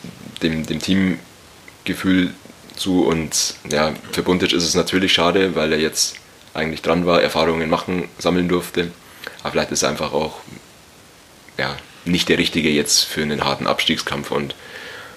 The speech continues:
muss sich vermutlich irgendwie nochmal ein halbes Jahr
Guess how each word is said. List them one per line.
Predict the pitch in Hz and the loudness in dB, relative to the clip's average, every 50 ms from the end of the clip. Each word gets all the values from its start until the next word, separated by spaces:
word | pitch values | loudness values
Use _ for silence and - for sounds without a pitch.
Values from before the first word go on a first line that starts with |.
| - - - | -20 -12 -4
muss | 82 85 85 - - | -2 0 2 4 4
sich | - 82 78 | 4 2 2
vermutlich | - - 76 76 80 80 - 82 78 73 | 0 0 0 0 0 0 0 0 0 0
irgendwie | 76 78 78 76 | 0 0 2 2
nochmal | 73 - - - 76 73 - - 143 - - | 2 2 2 2 0 0 2 2 0 0 -2
ein | - - | -4 -2
halbes | - 143 - 151 73 - | 0 0 0 2 0 2
Jahr | - - 69 71 67 - | 2 2 2 2 0 0